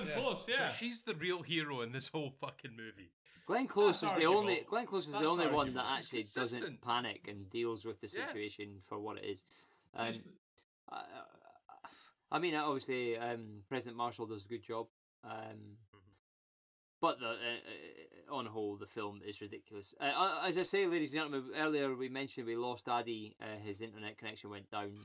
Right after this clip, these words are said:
Speaker 3: uh, and given these times, we can't be together to record. Um, so he has sent in his pints rating,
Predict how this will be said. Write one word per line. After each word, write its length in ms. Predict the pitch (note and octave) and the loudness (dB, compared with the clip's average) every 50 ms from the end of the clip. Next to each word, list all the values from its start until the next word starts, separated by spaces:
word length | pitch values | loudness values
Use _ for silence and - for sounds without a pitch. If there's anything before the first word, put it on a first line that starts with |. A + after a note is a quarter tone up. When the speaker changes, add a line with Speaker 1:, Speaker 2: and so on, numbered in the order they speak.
| - - | -14 -10
Speaker 3:
uh, 500 | G#2 G#2 G2+ G2+ G#2 G2+ G2+ G#2 - G#2+ | -8 -6 -6 -6 -8 -8 -10 -10 -10 -10
and 220 | G#2 G2 G2+ G2+ G2 | -12 -12 -12 -12 -10
given 220 | - G#2 G2+ G2+ G2+ G2 F#2+ F#2 F#2+ | -8 -8 -8 -8 -10 -12 -14 -14 -14
these 180 | - G#2 G2+ - | -12 -12 -12 -10
times, 260 | - G2+ G2 G2+ F#2+ G2 | -12 -12 -12 -12 -12 -14
we 60 | G2+ | -14
can't 180 | F#2+ G2+ F2+ | -12 -12 -12
be 100 | E2+ - | -12 -14
together 320 | - - - G#2 G2+ G2 F#2+ - - | -16 -14 -12 -10 -10 -10 -12 -12 -12
to 140 | G2+ G2+ G2 G2 | -12 -12 -12 -12
record. 460 | G2 F#2+ - A#2 A2+ A2+ G#2 G2+ - _ - - - - _ _ - | -14 -10 -6 -2 -2 -2 -2 -6 -10 _ -20 -20 -20 -20 _ _ -6
Um, 520 | G#2+ G#2+ G#2+ G#2 G2+ G2+ G2 G2 G2 - - _ _ - | -4 -4 -4 -4 -6 -8 -10 -12 -14 -14 -18 _ _ -18
so 760 | - - - A#2 A2+ A2+ A2 G#2+ G#2+ G#2 G2+ G2+ G2+ G2 G2 - - - | -12 -6 -4 -2 0 0 0 0 0 0 -2 -2 -2 -4 -6 -8 -10 -12
he 320 | A#2 G2+ A2+ A#2+ A#2 A2 | -12 -8 -8 -6 -4 -4
has 100 | G#2 G#2 | -4 -4
sent 280 | - - B2+ A2+ G2+ F2+ | -4 -4 -4 -4 -4 -6
in 120 | A#2 A2 | -8 -8
his 240 | G#2 G#2 A#2 A#2 - | -8 -6 -6 -8 -8
pints 380 | - - G#2 G2+ G2+ - - | -8 -10 -10 -10 -10 -10 -10
rating, 340 | - G2 F#2+ - - G2 G2 | -10 -10 -8 -8 -10 -12 -12